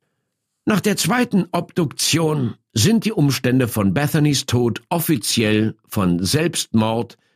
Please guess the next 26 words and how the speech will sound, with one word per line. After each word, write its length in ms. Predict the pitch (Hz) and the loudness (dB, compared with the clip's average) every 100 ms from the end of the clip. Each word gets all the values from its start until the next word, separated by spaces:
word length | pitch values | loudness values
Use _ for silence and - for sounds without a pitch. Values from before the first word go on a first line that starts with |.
| _ | _
zu 440 | - 135 160 - | 0 2 0 -2
unbekannt 840 | - 214 165 107 - 90 87 - _ _ | 2 2 4 0 -2 -4 -4 -8 _ _
geändert 500 | - - 90 73 - | -6 -2 -4 -4 -6
worden. 360 | 85 - - - _ _ _ - 156 | -6 -6 -8 -10 _ _ _ -4 0
Es 160 | 180 175 | 2 2
ist 220 | 170 - _ | 0 -4 _
offensichtlich, 760 | 226 196 190 143 104 - 98 | -4 0 0 0 -2 -2 -2
dass 180 | 110 104 | -2 0
sich 160 | 104 - | -2 -2
die 120 | 98 | -4
Staatsanwälte 920 | - 151 135 - 127 110 117 104 120 | 0 -2 -2 -2 0 2 2 0 -2
alle 240 | 156 160 180 | 0 0 0
Optionen 720 | 127 - - 139 131 110 110 | -4 -6 -2 2 2 2 2
offen 340 | 151 - 85 | -2 -2 -2
halten 340 | 87 85 92 80 | 0 -2 -2 0
wollten, 460 | 98 95 101 95 - _ _ _ _ | 0 0 0 -2 -4 _ _ _ _
für 180 | - 214 | 0 2
den 160 | 202 220 | 2 2
Fall, 320 | - 156 196 | 2 0 0
dass 340 | - 165 - | 0 -2 0
noch 200 | 160 165 | -2 0
mehr 300 | 143 180 127 | 2 2 0
Beweise 520 | 95 104 92 92 80 - | 0 0 0 -2 -4 -6
ans 220 | 78 - | -8 -4
Licht 260 | 90 - | -4 -4
kommen. 280 | - - - | -6 -4 -6